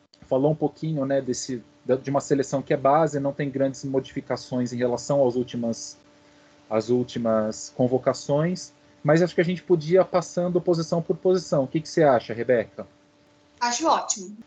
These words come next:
Speaker 2: Então, Lucas, vamos falar sobre cada posição que foi convocada pelo Neto. É, as armadoras foram a Débora Costa, a Lana Gonçalo e a Laís da Silva.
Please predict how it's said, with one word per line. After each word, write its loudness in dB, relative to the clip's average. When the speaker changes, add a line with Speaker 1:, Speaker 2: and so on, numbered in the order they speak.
Speaker 2:
Então, 6
Lucas, 0
vamos -2
falar 2
sobre -6
cada -2
posição -6
que -14
foi -10
convocada -4
pelo -14
Neto. -14
É, 0
as 0
armadoras 2
foram -4
a 0
Débora -2
Costa, -6
a -2
Lana 2
Gonçalo -4
e -2
a 4
Laís 2
da 0
Silva. -6